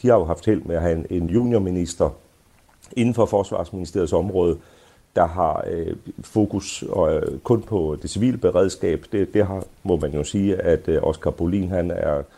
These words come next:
brændt rimelig godt igennem med. Så er der den islandske model, som er et nationalt sikkerhedsråd, som har statsministeren for bordenden, og så er der den finske model, som er sådan en sikkerhedskomité.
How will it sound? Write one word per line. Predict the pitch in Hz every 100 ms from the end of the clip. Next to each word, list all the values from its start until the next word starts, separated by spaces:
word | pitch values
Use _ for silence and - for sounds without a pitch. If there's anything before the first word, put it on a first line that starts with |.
| _
brændt | 92 82 80
rimelig | 101 98
godt | 87
igennem | 90 107 104 101
med. | 95 98 - - - - _
Så | 135
er |
der | 117 92
den | 87
islandske | 101 - 104 78 -
model, | 90 82 107 73
som | - 82
er |
et | 78
nationalt | 82 92 98 78 -
sikkerhedsråd, | 101 - 107 98 - 87 87 80 80 _ -
som | - 92 80
har | 85 73
statsministeren | - 104 - 101 87 92 82 82
for | 87
bordenden, | 98 117 104 85 82
og | 76
så | -
er | 107
der | 85
den | 76 -
finske | 113 104 -
model, | 95 82 104 98
som | - 87
er | 82
sådan | - 85
en |
sikkerhedskomité. | - 104 104 90 69 - 104 82 76 - 131